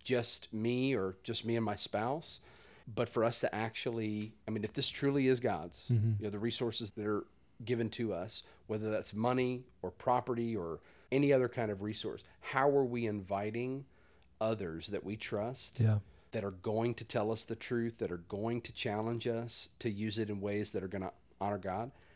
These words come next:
Speaker 1: How are we drawing them into our conversations and our decision process?
Speaker 2: Yeah,
Speaker 1: You know what I
Speaker 2: that's
Speaker 1: mean?
Speaker 2: good. Yeah, I mean, it was,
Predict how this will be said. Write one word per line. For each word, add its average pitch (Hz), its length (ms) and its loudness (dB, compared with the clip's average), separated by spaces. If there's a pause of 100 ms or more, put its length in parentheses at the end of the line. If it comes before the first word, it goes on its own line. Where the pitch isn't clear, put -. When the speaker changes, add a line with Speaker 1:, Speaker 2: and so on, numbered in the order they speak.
(180)
Speaker 1:
How - 240 2
are 147 60 4
we 123 160 4
drawing 107 500 0
them 87 440 -8 (320)
into 107 460 -2
our 92 140 0
conversations 98 800 -4
and 95 100 -4
our 95 100 -4
decision 85 460 -8
process? - 640 -10
Speaker 2:
Yeah, 117 240 8 (220)
Speaker 1:
You 113 60 -2
know 107 60 0
what 107 40 2
I - 40 2
Speaker 2:
that's 110 200 -2
Speaker 1:
mean? 110 100 4
Speaker 2:
good. 104 140 0
Yeah, 110 260 0
I 110 40 2
mean, 127 160 6
it 131 40 10
was, 117 220 4